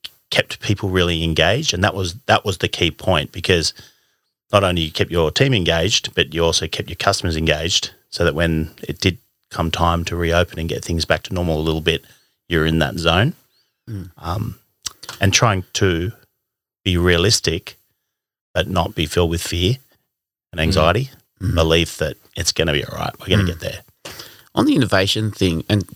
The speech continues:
Speaker 2: taking it back to, uh, the early days of you joining, you mentioned at the time Merivale had a festivals business. Uh, is coming out of the pandemic now, uh, in situation where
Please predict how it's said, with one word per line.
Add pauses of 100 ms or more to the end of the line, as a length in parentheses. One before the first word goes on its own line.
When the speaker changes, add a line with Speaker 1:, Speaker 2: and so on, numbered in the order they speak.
(240)
Speaker 2:
taking
it
back
to, (560)
uh,
the
early
days
of
you
joining,
you
mentioned
at
the
time
Merivale
had
a
festivals
business. (480)
Uh, (600)
is (280)
coming
out
of
the
pandemic
now, (300)
uh,
in
situation
where